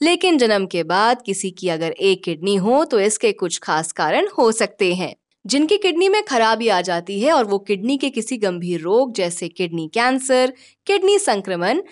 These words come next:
किडनी सिस्ट या किसी दुर्घटना में किडनी पूरी तरह डैमेज हो जाए तो उन्हें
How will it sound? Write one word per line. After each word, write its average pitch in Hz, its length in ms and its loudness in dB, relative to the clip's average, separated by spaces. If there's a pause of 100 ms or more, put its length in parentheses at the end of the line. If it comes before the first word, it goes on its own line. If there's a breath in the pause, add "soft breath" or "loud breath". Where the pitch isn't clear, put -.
(220 loud breath)
किडनी 180 320 0
सिस्ट 262 420 0
या 226 60 2
किसी 220 260 -8
दुर्घटना 175 540 -2
में 247 220 0
किडनी 330 380 -2
पूरी 277 360 -4
तरह 254 240 2
डैमेज 175 480 -6
हो 202 120 -2
जाए 226 320 2
तो 220 180 -6
उन्हें 190 400 -2